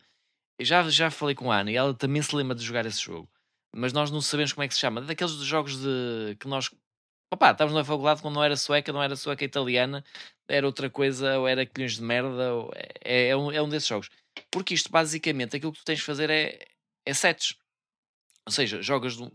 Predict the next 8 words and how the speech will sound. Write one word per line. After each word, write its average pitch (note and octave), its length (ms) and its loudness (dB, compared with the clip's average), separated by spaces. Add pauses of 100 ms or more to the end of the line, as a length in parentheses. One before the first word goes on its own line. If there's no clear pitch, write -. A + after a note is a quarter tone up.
dois C3+ 320 2
dois, G#3+ 460 4
três C3+ 240 0
três, F#3+ 380 4
quatro - 260 -2
quatro, F3+ 320 4 (500)
e, D3 240 -2
eh, D3+ 760 -4